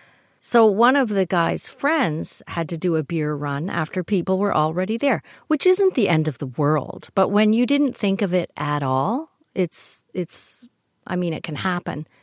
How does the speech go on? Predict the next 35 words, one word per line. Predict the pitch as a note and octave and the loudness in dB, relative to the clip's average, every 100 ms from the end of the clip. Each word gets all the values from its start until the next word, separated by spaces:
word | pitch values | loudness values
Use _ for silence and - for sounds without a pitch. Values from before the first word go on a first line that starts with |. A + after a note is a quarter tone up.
| _ | _
But | F3+ | -4
when | F#3+ F#3 | 0 0
you | F3+ | 0
didn't | G#3 G#3 F3+ | 2 0 0
give | F#3 E3+ | -2 0
it | F3+ | -2
any | F3 E3 | -2 -4
thought | - D3+ D#3 | -4 -2 -2
at | D3+ | -2
all, | C3 C3+ F#3 - _ _ _ - | -4 -4 -6 -10 _ _ _ -4
I | |
mean, | A#3 G#3 | 0 2
you | |
should | G#3+ - A#3+ | 2 2 0
have | F3 | 0
at | - | -4
least | D3+ D3+ - | -6 -4 -6
tried. | - - A2 G#2 B1+ - - _ _ _ _ _ - | -8 -8 -8 -8 -10 -14 -20 _ _ _ _ _ 0
And | B3 | 2
obviously | B3 C4+ C4+ C4+ - F#3 | 6 6 6 4 4 2
the | E3+ | 2
constructive | E3 D#3+ D3+ - E3 D#3 - D#3+ | 0 -2 0 0 0 -2 -2 -2
outcome | - D3 - - D3 | -2 -4 -4 -6 -4
of | C#3 | -4
this | - C#3+ - | -4 -2 -2
debacle | - C3+ C3 A#2 A#2 C3+ C3+ | -2 -2 -2 -2 -4 -4 -4
would | D#3+ C#3+ | -4 -4
be | D#3+ D3 C#3+ | -2 -4 -4
to | - D#3+ D3 C#3 C#3 - | -4 -4 -2 -4 -6 -6
acknowledge | C3 - D3 A#2+ B2 E3+ - | -8 -6 -6 -4 -4 -6 -6
to | - A3+ | -4 -4
his | B3+ E4 - | -2 -4 -2
wife | D#3 D3+ F3+ | -2 -2 -4
how | - D#3+ | -6 -4
much | D3+ C3 - | -2 -4 -6